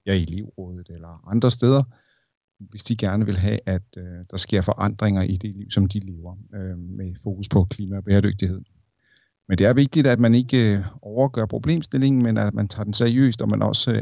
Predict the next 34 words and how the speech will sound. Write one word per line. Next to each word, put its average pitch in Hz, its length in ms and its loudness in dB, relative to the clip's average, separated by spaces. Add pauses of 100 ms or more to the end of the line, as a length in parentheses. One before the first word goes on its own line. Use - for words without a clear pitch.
anerkender, 117 460 0
at 92 100 -4
børn 113 180 2
og 104 60 0
unge 110 140 -2
har 123 120 -4
et - 40 -2
behov 127 340 2
for 95 340 -4 (100)
at, 98 340 -6
øh, 87 180 2 (1080)
at 113 160 0
tale 113 300 4
med, 92 220 0 (180)
med 104 160 -4
voksne 95 340 -2
om, 90 280 -8 (140)
om 101 180 -6
de 107 160 -12
her 101 100 -12
bekymringer. 101 500 -6 (220)
Og - 80 -8
det 107 80 0
kan 113 100 4
jo 90 60 4
også 92 160 0
være 101 60 2
alle 104 100 2
mulige 104 200 4
andre 101 180 0
bekymringer, 98 400 -2
børn 95 200 -2
kan 95 140 -4
have. 131 140 2